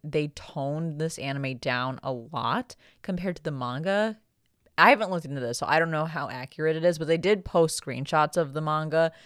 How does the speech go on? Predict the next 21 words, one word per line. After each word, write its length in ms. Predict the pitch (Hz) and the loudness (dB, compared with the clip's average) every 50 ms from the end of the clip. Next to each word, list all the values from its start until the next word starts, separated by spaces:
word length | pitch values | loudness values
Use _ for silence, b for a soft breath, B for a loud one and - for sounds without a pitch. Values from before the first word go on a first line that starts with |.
| B B B | B B B
so 140 | - - 156 | -2 2 4
I'm 300 | 147 139 135 135 139 143 | 4 4 2 0 -6 -6
guessing 360 | 135 131 120 - - 165 147 | -4 -6 -6 -6 -6 -8 -8
it's 140 | 151 139 - | -8 -10 -8
pretty 240 | - 170 160 156 147 | -8 -6 -4 -2 -2
accurate. 560 | 127 147 160 - - 170 170 180 190 180 - _ _ _ _ _ _ _ | -2 -2 -2 -4 -4 -2 0 0 0 -2 -4 _ _ _ _ _ _ _
But 100 | - - | -2 0
they 80 | 185 185 | 0 2
said 280 | - - 202 196 202 190 | 4 4 4 4 4 4
that 220 | 202 196 196 - - | 2 2 2 0 -2
the 200 | 180 180 175 160 | -4 -2 -2 -2
manga 840 | 151 156 147 139 143 147 170 175 175 165 165 156 156 151 156 180 - _ _ _ _ _ _ _ _ - | -2 0 2 4 4 4 4 2 4 4 6 6 6 4 2 0 -4 _ _ _ _ _ _ _ _ 6
artist 600 | 160 165 170 165 151 143 135 139 - - - - - - | 8 8 8 8 6 4 2 2 -2 -8 -12 -12 -8 -6
is 260 | 151 147 143 - - | -4 -4 -4 -6 -8
formerly 640 | - - - 170 165 165 170 175 170 170 170 165 156 | -8 -4 0 0 2 2 2 2 2 2 0 0 0
or 540 | - - 147 143 143 139 135 135 131 127 131 151 - _ - | -2 0 2 2 2 2 2 0 -2 -4 -8 -12 -16 _ -8
is 240 | 160 160 156 156 127 | -4 -2 -2 0 0
also 420 | - 143 147 147 - - 165 151 | 2 2 2 2 2 2 2 2
a 120 | 131 135 147 | 2 0 -2
hentai 480 | 139 - 135 123 135 - 165 160 156 | -4 -6 -8 -6 -2 0 0 2 2
artist. 460 | - 165 170 180 185 202 208 - - | 4 4 2 2 2 0 -2 -4 -8